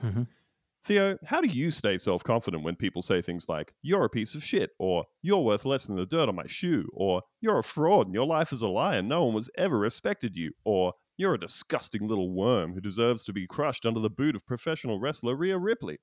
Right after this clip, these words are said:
Speaker 1: <laughs> Hey, Andrew. Uh, so good to be here. I have been called all of that and worse, but I don't let it get me down. I simply take, uh,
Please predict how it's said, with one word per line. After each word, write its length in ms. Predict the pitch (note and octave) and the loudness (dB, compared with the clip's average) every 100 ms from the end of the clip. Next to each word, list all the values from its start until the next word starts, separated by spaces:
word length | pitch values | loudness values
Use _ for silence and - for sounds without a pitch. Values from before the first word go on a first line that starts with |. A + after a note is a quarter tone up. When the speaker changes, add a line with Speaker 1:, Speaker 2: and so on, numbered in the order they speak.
| _ _ _ _ _ _ _ _ - - _ _ _ - | _ _ _ _ _ _ _ _ -10 -10 _ _ _ 2
Speaker 1:
<laughs> 80 | D#3+ - - F#3+ - - C#4 B3+ - - | 4 4 6 4 4 -4 -2 0 -2 6
Hey, 280 | D4 D3 B2 | 6 8 6
Andrew. 260 | B2 C3 | 4 2
Uh, 360 | C#3 D#3+ C3+ A#2+ C3+ | 2 4 4 4 -2
so 340 | - - D3+ | -4 2 2
good 240 | A#2 A2+ - | 2 -2 -2
to 60 | |
be 160 | G#2+ G2+ | -4 -2
here. 180 | A2+ A#2 | 0 2
I 140 | C#3+ | 2
have 400 | B2 C#3 B2+ A#2+ - | 0 4 4 2 -2
been 160 | A#2+ G#2+ | -2 -2
called 300 | - A#2 A2+ | 4 4 6
all 180 | B2+ C3 | 6 6
of 120 | A#2+ | 6
that 200 | C3 - | 2 2
and 280 | D3+ F#3+ D#3 | 0 2 2
worse, 600 | C#3+ A3+ F3 - - - - - - - _ | 4 4 2 -2 -4 -6 -14 -20 -20 -20 _
but 120 | C3 | 4
I 120 | C#3 C3 | 6 8
don't 220 | B2 A#2 | 6 4
let 160 | A2+ | 2
it 100 | A#2+ | 0
get 220 | C3 C3+ D3+ | 0 0 0
me 80 | |
down. 400 | B2+ B2+ B2+ B2+ - _ _ _ _ _ _ _ _ _ | 0 0 0 -2 -8 _ _ _ _ _ _ _ _ _
I 260 | A#2 G#2+ G#2+ | -8 -6 -4
simply 380 | - A2+ A#2 A2 | -2 0 0 0
take, 440 | - A#2+ A2+ - _ _ _ _ _ - | 0 0 0 -6 _ _ _ _ _ -14
uh, 260 | A2 G2+ | -12 -10